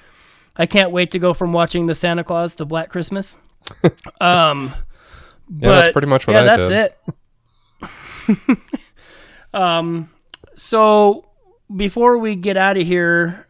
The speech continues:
Speaker 1: um, we need to know what Justin's movie is, 'cause he would not
Speaker 2: Mm-hmm.
Speaker 1: tell me before recording. So
Speaker 2: Yeah.
Speaker 1: I am waiting with bated breath, as well as all seven people that are listening. Tell
Speaker 2: Yes.
Speaker 1: us.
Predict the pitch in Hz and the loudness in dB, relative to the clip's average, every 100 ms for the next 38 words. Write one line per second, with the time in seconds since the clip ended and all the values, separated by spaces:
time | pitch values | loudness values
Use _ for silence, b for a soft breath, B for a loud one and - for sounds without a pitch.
0 | - 175 165 156 151 151 - 156 170 190 | -6 -2 0 -2 -6 -8 -12 -6 -2 0
1 | 196 185 175 175 165 156 156 151 156 156 | -2 -4 -4 -4 0 0 2 0 -2 -8
2 | 170 156 165 170 160 - 156 147 139 - | -6 -6 -6 -6 -6 -8 -10 -10 -10 -14
3 | - - 165 190 160 139 139 139 - 147 | -16 -10 -2 0 0 -4 -6 -8 -10 -8
4 | 127 180 160 165 156 - 208 202 147 147 | -4 -2 -2 -2 -4 -2 -2 0 -2 -2
5 | 143 147 139 135 - 196 165 135 127 147 | -4 -4 -6 -6 0 0 0 -4 -6 -6
6 | 147 143 B B B B B 120 151 202 | -8 -12 B B B B B 0 4 6
7 | 196 170 160 160 165 151 143 151 147 147 | 4 2 2 2 2 0 -2 -2 -2 -4
8 | 160 156 151 - 170 170 160 170 170 170 | -2 -2 -4 -14 -8 -6 -6 -6 -6 -6
9 | 156 156 156 151 - 160 156 160 160 - | -6 -6 -8 -10 -8 -4 -4 -4 -6 -6
10 | - - 160 160 170 170 160 151 147 202 | -6 -4 -2 0 0 0 -4 -6 -6 -6
11 | - 139 135 139 - - - - 110 - | -6 -6 -10 -12 -16 -14 -8 -8 -8 -8
12 | - - | -8 -8